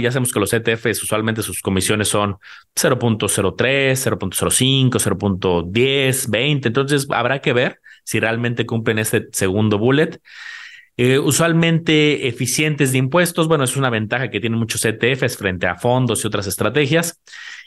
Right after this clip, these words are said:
Y son muy transparentes. Tú puedes ver concretamente en qué estás invirtiendo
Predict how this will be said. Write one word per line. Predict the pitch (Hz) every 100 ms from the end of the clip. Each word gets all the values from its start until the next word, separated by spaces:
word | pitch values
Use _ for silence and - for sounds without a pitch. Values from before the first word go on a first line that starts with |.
| -
Y | 180
son | 170 185 180
muy | 185 175
transparentes. | 156 123 - 117 113 104 95 92
Tú | - 123
puedes | 135 127 117 123
ver | 147 160
concretamente | 127 107 123 123 113 117 120 113
en | 101
qué | 117
estás | 113 107
invirtiendo | 110 107 113 113 156 160 175 185 -